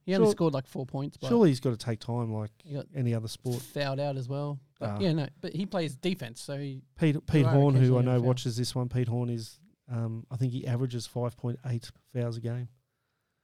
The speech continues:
Speaker 1: Peter Horn.
Speaker 2: Yeah.
Speaker 1: Oh man, he's a rough nut.
Speaker 2: <laughs> Yeah, he's
Speaker 1: Yeah.
Speaker 2: a, he, he's a
Speaker 1: Yeah, no.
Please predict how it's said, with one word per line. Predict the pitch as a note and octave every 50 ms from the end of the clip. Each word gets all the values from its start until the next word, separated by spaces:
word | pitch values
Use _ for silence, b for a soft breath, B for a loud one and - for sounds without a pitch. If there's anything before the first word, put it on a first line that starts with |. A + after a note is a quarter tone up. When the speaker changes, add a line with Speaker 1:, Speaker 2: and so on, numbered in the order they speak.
| _ _ -
Speaker 1:
Peter | - E3+ D#3 D3+
Horn. | C3+ E3 D#3 C#3+ C#3+ D#3+ -
Speaker 2:
Yeah. | D3 C#3 C3 B2+
Speaker 1:
Oh | B2
man, | A#2+ - D3 C3+
he's | C#3 D3 B2+
a | A#2+
rough | B2+ B2+ -
nut. | - B2 B2 -
Speaker 2:
<laughs> | -
Yeah, | B2+ C#3+ E3+
he's | C3+ - G3 E3 D#3+ D#3+
Speaker 1:
Yeah. | F3 D#3
Speaker 2:
a, | -
he, | B2+ D3+ E3 -
he's | B2+ F3 E3+ D#3 D#3
a | D3 C3 B2+ B B B B B
Speaker 1:
Yeah, | - D#3 C3+ C3+
no. | C3 B2